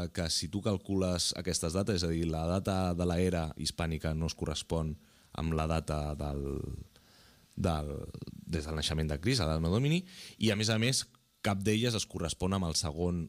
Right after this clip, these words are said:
any de cap rei Carles que hi hagués per aquells temps. Entenc que Carles segurament seria un rei francès,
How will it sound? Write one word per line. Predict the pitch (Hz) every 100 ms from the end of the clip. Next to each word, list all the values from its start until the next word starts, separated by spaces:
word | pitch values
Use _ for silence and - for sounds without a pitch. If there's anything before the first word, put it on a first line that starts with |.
| - -
any | 95 110 64
de | 87
cap | 85 85 -
rei | 82 80
Carles | 82 78 92 -
que | 80
hi | 78
hagués | 73 76 - - _ -
per | 80
aquells | 78 71 -
temps. | 67 -
Entenc | 71 71 76
que | 78
Carles | 78 85 80
segurament | 73 71 73 76
seria | 76 73
un |
rei | 71 73
francès, | - 73 76 - 110 -